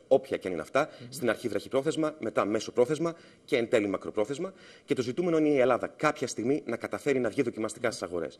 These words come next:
Speaker 1: Διότι αν δεν γίνει αυτό, τέταρτη χρηματοδότηση προς την Ελλάδα είναι αδύνατο να υπάρξει. Αδύνατο.
Speaker 2: Μμμ.
Speaker 1: Αυτό θα σημάνει ότι αν χρειαστούμε νέο μνημόνιο, και όχι επέκταση το τρία πλας που λέμε, αλλά τέταρτο,
Speaker 2: Μμμ.
Speaker 1: δεν θα υπάρξει και θα πλε-, θα μιλάμε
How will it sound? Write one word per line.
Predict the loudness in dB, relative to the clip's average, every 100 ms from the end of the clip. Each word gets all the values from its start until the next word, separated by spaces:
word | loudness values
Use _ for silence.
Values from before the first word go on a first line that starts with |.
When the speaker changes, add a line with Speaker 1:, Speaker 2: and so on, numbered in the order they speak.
| -20 -20
Speaker 1:
Διότι | -2 0 4
αν | 4 6
δεν | 4
γίνει | 4 0
αυτό, | 0 0 -2 -6 -2
τέταρτη | 2 2 2 -4
χρηματοδότηση | -4 -4 0 0 -2
προς | -6
την | -4
Ελλάδα | 0 0 -2 -4
είναι | -2 -2
αδύνατο | 0 0 0 0
να |
υπάρξει. | -2 -2 -6 -12 -6
Αδύνατο. | -2 0 -2 -10
Speaker 2:
Μμμ. | -12 -14 -8 0 4
Speaker 1:
Αυτό | 4 2
θα | -6
σημάνει | 0 2 0 -4 -14 -8
ότι | -4 0
αν | -2
χρειαστούμε | -2 -4 -2 -2
νέο | 2 2 2 0 -8
μνημόνιο, | -6 -2 2 2 2 -2 -14 0
και | 2
όχι | 2
επέκταση | 0 0 0 -6
το | -6
τρία | -6 0 0
πλας | 2 0 0
που | -6
λέμε, | -6 -6 -4
αλλά | -4 -2
τέταρτο, | -2 -2 -6
Speaker 2:
Μμμ. | -10 -12 -20 -4
Speaker 1:
δεν | 2 2
θα | 0
υπάρξει | 0 -2 -2
και | -10
θα | -10
πλε-, | -2 -2 -2
θα | -4
μιλάμε | 0 0 0